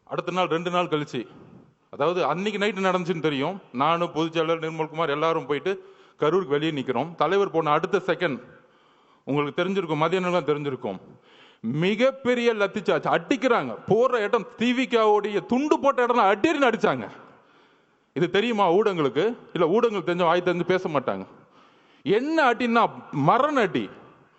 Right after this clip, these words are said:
ஒருத்தரும் தி வி காவுடைய துண்டோ சட்டையோ, இல்ல, ஒரு நீங்க இளைஞரா இருந்தீங்கன்னா அந்த கருவிலே நிக்க முடியாது. நாங்க வெளியே வந்துட்டு பார்டர்ல நிக்கிறோம். மேல நிர்வாகத்துல இருந்து கூப்பிட்டா, "இல்ல, இல்ல, வராதீங்க."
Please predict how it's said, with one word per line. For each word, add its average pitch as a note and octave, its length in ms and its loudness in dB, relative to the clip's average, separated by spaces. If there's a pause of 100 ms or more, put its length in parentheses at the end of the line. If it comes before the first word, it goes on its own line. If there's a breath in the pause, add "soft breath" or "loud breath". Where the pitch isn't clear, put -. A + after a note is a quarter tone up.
(280 soft breath)
ஒருத்தரும் A3 580 0
தி A#3+ 200 0
வி A#3 140 0
காவுடைய F#3+ 600 2
துண்டோ A3+ 480 2
சட்டையோ, G#3 520 2
இல்ல, F#3 160 2
ஒரு E3 140 0
நீங்க E3 320 0
இளைஞரா B3 360 2
இருந்தீங்கன்னா F#3+ 220 -4
அந்த G3 200 -2
கருவிலே B3 500 0
நிக்க G3 140 0
முடியாது. B2+ 320 -6 (920 soft breath)
நாங்க C#3 180 -2
வெளியே A3+ 360 2
வந்துட்டு F#3+ 240 0
பார்டர்ல G3 340 2
நிக்கிறோம். D#3 420 -4 (720 soft breath)
மேல F#3 320 0
நிர்வாகத்துல G3 480 0
இருந்து F#3 320 -2
கூப்பிட்டா, E3+ 400 0 (840 soft breath)
"இல்ல, E3 160 0
இல்ல, D#3+ 220 2 (100)
வராதீங்க." D3+ 520 0